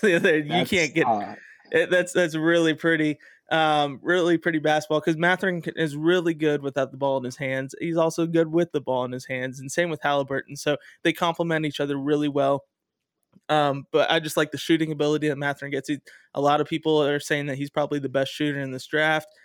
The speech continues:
Speaker 1: I, I would, I would agree with that, even though his, his percentage doesn't reflect that. You also gotta think of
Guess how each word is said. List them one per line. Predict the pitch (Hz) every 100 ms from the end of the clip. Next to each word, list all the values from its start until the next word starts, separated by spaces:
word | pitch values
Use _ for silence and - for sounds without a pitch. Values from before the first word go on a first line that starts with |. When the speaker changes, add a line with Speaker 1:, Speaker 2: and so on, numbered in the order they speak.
| _ -
Speaker 1:
I, | 156 -
I | 165
would, | 190 147 - -
I | 170
would | 170 143
agree | 143 143
with | 135
that, | 147 135 -
even | 202 208
though | 180
his, | 151 - - _ -
his | 160 139 - _ _
percentage | 151 - 151 165 165
doesn't | 180 180 -
reflect | 185 190 190 -
that. | 196 185 _ _ _ -
You |
also | - 156
gotta | 156
think | 147 139
of | 127